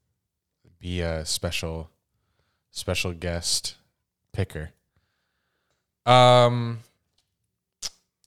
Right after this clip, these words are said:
moving on from the N F L, we just watched Nadal, Rafael Nadal versus Nova-, Novak Djokovic in the quarterfinals of Roland Garros, the French Open,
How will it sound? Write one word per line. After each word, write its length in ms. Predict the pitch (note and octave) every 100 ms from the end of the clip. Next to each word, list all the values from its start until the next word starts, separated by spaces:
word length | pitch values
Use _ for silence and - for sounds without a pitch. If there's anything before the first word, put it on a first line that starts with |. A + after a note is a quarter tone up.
| _ _ _ _ _ _ _ _ _ _ _ -
moving 300 | B2 D#3 E3
on 160 | D#3+ D3
from 140 | C#3
the 140 | A#2+
N 100 | A2+
F 180 | A2 -
L, 380 | G#2+ F#2+ F#2+ A#2+ _ _ _ _ _ _ _ _ _ _ _ _ -
we 160 | A2
just 500 | G2+ G2 C3 D3+ - - - _
watched 520 | G#2 A#2 A#2 - -
Nadal, 640 | G#2+ F#2+ G2+ G#2 A2 B2+ -
Rafael 400 | G#2 G2+ G#2 G#2 G2+
Nadal 400 | F#2+ G2 G2+ G2+
versus 280 | F#2+ -
Nova-, 300 | G2+ F#2 F#2 -
Novak 400 | G2 G#2+ A2+ F#2
Djokovic 640 | G#2+ G#2+ A2 A#2 C3+ -
in 120 | -
the 80 | G2
quarterfinals 720 | - A2+ A2+ - G#2 A2 A#2
of 300 | G2+ F#2 F2 - - _ -
Roland 340 | G2 G2+ G2
Garros, 680 | F#2 G2 G#2 - - - - -
the 100 | -
French 300 | G2 G2+ F#2+
Open, 400 | G2 G2 A#2 B2+